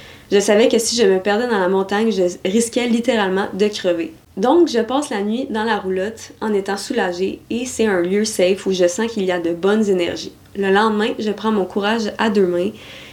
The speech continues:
J'ai pris ma décision, je vais quitter le lieu Ramuna, je vais juste chercher mes affaires sans rien demander à personne parce qu'on va pas se le cacher, ils me font quand même un peu peur. Déjà, je risque encore une fois de me perdre dans la montagne et là,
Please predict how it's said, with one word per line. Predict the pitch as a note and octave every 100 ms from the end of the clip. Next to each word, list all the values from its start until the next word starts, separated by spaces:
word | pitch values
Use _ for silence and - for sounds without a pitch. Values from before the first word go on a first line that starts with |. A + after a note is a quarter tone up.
| -
J'ai | B3
pris | C4+ D#4
ma | C#4
décision, | G#3 G3+ - G3+ B3
je | A3+
vais | G3+ G#3+
quitter | A#3+ A#3 C#4
le | C4+ G3
lieu | G#3+ A#3+
Ramuna, | G#3+ A3+ G#3+ F#3+ G3 -
je | G#3
vais | F#3+ F#3+
juste | A3+ C4
chercher | - A#3+ A#3
mes | B3+ A3
affaires | F#3+ F#3+ F#3+ G#3+
sans | - G3+
rien | G3+ A#3
demander | A3 G3
à | A3+
personne | A3 F3 - F3 G#3 G#3
parce | G3+
qu'on | - F#3
va | F3 G#3 - -
pas | -
se | C#4
le | A3+
cacher, | - F#3+ - A#3 C4+ - - - - -
ils | C4+
me | C4
font | A#3 G3+
quand | G3+ G#3
même | A#3 C4 B3+
un | A#3
peu | A3 G3+
peur. | - - - - - - - - - - -
Déjà, | F#3+ A#3 B3+
je | D4 A#3
risque | A3 C4+ C4
encore | G3 B3+ B3
une | G3+
fois | A#3+ A3
de |
me | F#3+ F3
perdre | F3 A#3 G#3
dans |
la | F3+ F3+
montagne | F#3 F#3+ G3 G#3 A#3
et | -
là, | G3+ A3+